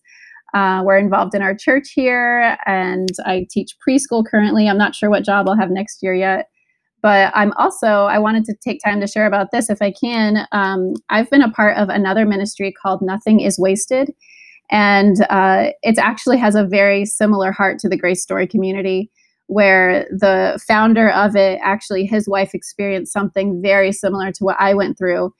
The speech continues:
But at the end of it, she was shot by her perpetrators and ended up dying the next day. And so just from,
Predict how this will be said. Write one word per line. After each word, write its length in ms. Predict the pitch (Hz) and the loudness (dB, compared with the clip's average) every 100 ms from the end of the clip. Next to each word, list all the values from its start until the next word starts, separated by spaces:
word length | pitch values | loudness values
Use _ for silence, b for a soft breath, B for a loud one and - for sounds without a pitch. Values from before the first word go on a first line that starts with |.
| _ _ _ | _ _ _
But 100 | 214 | 0
at 140 | 202 196 | 2 0
the 120 | 196 | 0
end 160 | 185 185 | 2 2
of 100 | 180 | 0
it, 240 | 180 175 | -2 -4
she 200 | - 190 | -4 -2
was 460 | 180 175 180 - - | 0 0 -4 -8 -14
shot 400 | - 214 185 - - _ | -6 0 0 -2 -8 _
by 300 | - 180 185 | -2 0 0
her 220 | 202 185 | 0 -2
perpetrators 720 | - 196 180 180 180 185 - - - | -2 -4 -2 -4 -4 -6 -8 -8 -2
and 400 | 196 185 190 190 | 0 2 0 -2
ended 260 | 196 190 | 0 0
up 140 | 180 185 | -2 0
dying 300 | 180 185 180 | 0 2 0
the 80 | |
next 320 | 180 175 - 190 | 0 -2 -8 -4
day. 340 | 185 175 180 b b b b - | -2 -2 -6 b b b b 0
And 200 | 214 208 | 2 4
so 260 | - 202 | 4 4
just 240 | 202 214 - | 4 2 0
from, 540 | 226 226 226 220 202 | 0 4 6 4 2